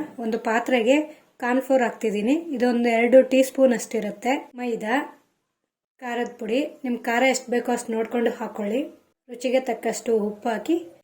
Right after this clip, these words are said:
ಶುಂಠಿ ಬೆಳ್ಳುಳ್ಳಿ ಪೇಸ್ಟ್ ಹಾಕಿ ಒಂದ್ಸಲ ಮಿಕ್ಸ್ ಮಾಡ್ಕೊಳ್ಳೋಣ. ನೀರ್ ಸೇರಿಸ್ಕೊಂಡು ಹಿಟ್ಟು ಕಲ್ಸ್ಕೋಬೇಕು.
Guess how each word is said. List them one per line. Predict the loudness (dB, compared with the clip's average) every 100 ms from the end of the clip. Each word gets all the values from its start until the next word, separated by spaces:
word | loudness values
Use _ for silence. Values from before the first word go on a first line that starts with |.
| -6
ಶುಂಠಿ | -4 -2
ಬೆಳ್ಳುಳ್ಳಿ | 0 2 2 0 -2
ಪೇಸ್ಟ್ | -4 -6 -6 -8 -6
ಹಾಕಿ | -4 0 0
ಒಂದ್ಸಲ | 0 0 -2
ಮಿಕ್ಸ್ | -2 -2 -4
ಮಾಡ್ಕೊಳ್ಳೋಣ. | -4 -4 -4 -4 -2 -4 -6 -10 _ _ _ _ _ _ _
ನೀರ್ | -8 -6
ಸೇರಿಸ್ಕೊಂಡು | -6 -10 -12 -12 -6 2 2 2 -12 -16 -18 -18 -18 -20 -20 -20
ಹಿಟ್ಟು | -14
ಕಲ್ಸ್ಕೋಬೇಕು. | -6 -6 -4 -4 -2 -4 -2 0 0